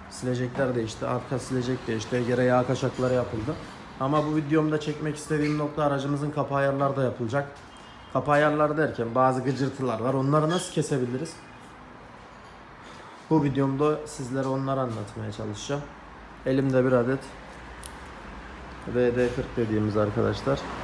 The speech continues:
pas sökücü. Yani şöyle okuyalım özelliklerini: gıcırtıları susturur, nemi uzaklaştırır, temizler ve korur, paslanmış bağlantıları çözer, sıkışmış mekanizmaları çalıştırır şeklinde. Yani genel bir temizlik spreyi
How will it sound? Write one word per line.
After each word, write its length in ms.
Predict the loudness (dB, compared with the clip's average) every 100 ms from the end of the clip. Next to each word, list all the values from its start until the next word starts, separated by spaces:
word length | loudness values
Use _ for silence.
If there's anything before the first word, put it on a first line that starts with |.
| -2 2
pas 140 | 2
sökücü. 500 | 2 -2 -2 -2 -2 -2 -6 -6 2
Yani 360 | 2 4 2 0 -6 -8 -2
şöyle 220 | 4 6 6
okuyalım 420 | 6 6 8 6
özelliklerini: 680 | 4 4 2 0 2 4 4
gıcırtıları 600 | 4 4 2 4 4 4
susturur, 500 | 2 -2 0 0 2 0 -6 -10 -10 0
nemi 200 | 4 6
uzaklaştırır, 800 | 6 6 4 4 0 0 -2 -2 0
temizler 520 | 0 0 2 4 4
ve 80 | 2 2
korur, 220 | 4 2 0 -6 -10 -4 2
paslanmış 600 | 2 4 4 4 2 6
bağlantıları 600 | 8 8 6 4 2 2 2
çözer, 260 | 2 2 0
sıkışmış 600 | -4 -8 -6 -4 -2 0
mekanizmaları 800 | 0 2 0 0 0 0 0 0
çalıştırır 480 | 0 0 -2 -2 -2
şeklinde. 640 | -2 -4 -4 -4 -2 0
Yani 220 | 2 2
genel 360 | 4 4 4 4
bir 120 | 0 0 -8 -16 -16 -4
temizlik 400 | -2 0 0 -2
spreyi 360 | -6 -4 0